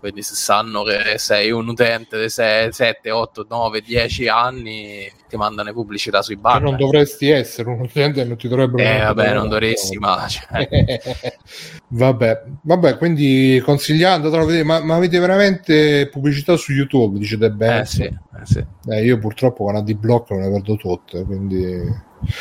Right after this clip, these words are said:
Speaker 2: chissà poi se c'è anche, se hanno targetizzato, se hanno pensato anche al, a tutto il, gli Smithers del mondo, tutti quelli che magari hanno una super collezione astronomica di Barbie,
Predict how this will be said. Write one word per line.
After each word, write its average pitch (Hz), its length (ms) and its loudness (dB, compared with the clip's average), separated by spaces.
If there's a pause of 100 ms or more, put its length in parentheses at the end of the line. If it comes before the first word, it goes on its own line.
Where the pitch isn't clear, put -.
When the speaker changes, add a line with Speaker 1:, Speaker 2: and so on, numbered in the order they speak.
(280)
Speaker 2:
chissà 359 320 4
poi 214 180 4
se 135 160 2
c'è 131 260 2
anche, 123 360 0
se - 100 -4
hanno 127 180 0
targetizzato, 120 720 0
se - 120 -2
hanno 123 160 2
pensato 120 480 0
anche 127 340 0
al, 117 200 2
a 113 220 2
tutto 113 340 -2
il, 113 680 4 (140)
gli 127 220 4
Smithers 131 800 2
del 123 180 2
mondo, 120 640 4
tutti 117 260 0
quelli 117 240 4
che 117 80 2
magari 117 340 0
hanno 113 180 0
una 110 60 0
super 117 300 0
collezione 117 600 2
astronomica 113 760 2
di 107 140 2
Barbie, 107 1300 2